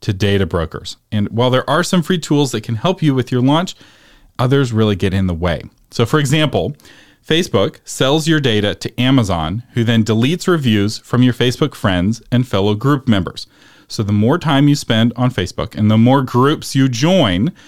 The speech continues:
the more reviews will be deleted and the harder your launch will be.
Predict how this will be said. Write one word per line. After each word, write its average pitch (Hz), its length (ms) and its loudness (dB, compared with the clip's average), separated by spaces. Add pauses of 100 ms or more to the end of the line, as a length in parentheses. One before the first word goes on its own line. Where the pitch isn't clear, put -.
(300)
the 98 80 -6
more 110 340 2
reviews 107 480 0
will 113 120 2
be 85 260 -2
deleted 107 720 0
and 107 140 0
the 85 60 -4
harder 117 520 0
your 117 160 2
launch 147 360 2
will 123 120 4
be. 107 240 -2